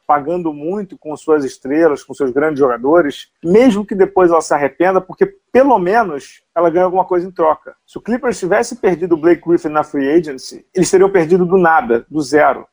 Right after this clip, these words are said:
Hoje, eles perderam o Blake Griffin ganhando alguma coisa. Então, talvez eles tenham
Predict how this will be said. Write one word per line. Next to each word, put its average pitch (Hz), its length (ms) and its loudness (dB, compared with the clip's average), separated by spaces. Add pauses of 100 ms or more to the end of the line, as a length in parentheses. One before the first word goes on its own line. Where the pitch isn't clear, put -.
(140)
Hoje, 175 440 2
eles 156 220 -8
perderam 160 440 -2
o - 20 -12
Blake 143 280 -4
Griffin 151 400 -4
ganhando 170 480 2
alguma 160 280 2
coisa. 120 360 -6 (160)
Então, 160 680 2
talvez 165 400 4
eles 180 220 2
tenham 170 480 -4